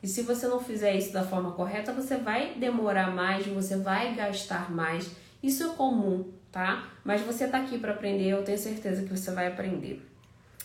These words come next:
Ah, "Vou estar coladinha amanhã." Obrigada, né? "Te espero aqui. Qual horário? Hoje entrei atrasada." Oito P M, horário de Nova York, tá? Que é o horário da East Coast.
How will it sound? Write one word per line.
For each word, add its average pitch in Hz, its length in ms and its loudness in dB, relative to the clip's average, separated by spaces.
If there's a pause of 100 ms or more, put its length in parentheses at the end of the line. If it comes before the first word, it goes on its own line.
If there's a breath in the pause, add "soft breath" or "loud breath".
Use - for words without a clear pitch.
(420 loud breath)
Ah, 214 1300 4
"Vou 247 240 8
estar 240 420 8
coladinha 240 640 8
amanhã." 220 400 6
Obrigada, 226 800 8
né? 202 320 6
"Te 190 100 0
espero 190 360 4
aqui. 247 460 2
Qual 214 280 2
horário? 220 500 6
Hoje 220 280 0
entrei 214 220 0
atrasada." 202 640 2 (280 loud breath)
Oito 269 420 6
P 277 120 0
M, 247 340 6
horário 226 400 4
de 226 100 0
Nova 214 260 2
York, - 400 2 (260)
tá? 196 220 6
Que 214 100 -2
é 208 40 6
o 190 100 6
horário 185 440 6
da 208 380 2
East - 340 -6
Coast. - 600 -2